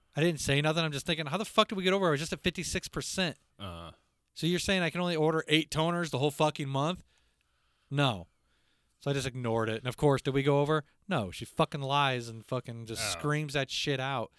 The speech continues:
Speaker 2: <laughs>
Speaker 1: Doesn't think, like, 'cause then she was all happy. She's like, "We were in the green."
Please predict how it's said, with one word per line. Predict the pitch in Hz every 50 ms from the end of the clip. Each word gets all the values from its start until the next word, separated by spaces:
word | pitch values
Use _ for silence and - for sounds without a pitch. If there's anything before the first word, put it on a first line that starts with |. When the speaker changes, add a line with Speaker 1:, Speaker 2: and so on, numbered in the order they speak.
| - - - - - -
Speaker 2:
<laughs> | 131 131 - _ -
Speaker 1:
Doesn't | 147 143 127 156 135
think, | - - - 165 156 143 131 120 _ _ _ -
like, | - 127 - _ _ _ _ _ - 127 _ _ _
'cause | - 135 123
then | 139 139
she | - - 139
was | 131 131
all | 131 120
happy. | 117 131 131 131 127 - 127 120
She's | 127 127
like, | 143 139 - 220
"We | 240 240
were | 226 226
in | 220 220
the | 226 208
green." | 214 208 214 220 220 214 208 202 190 156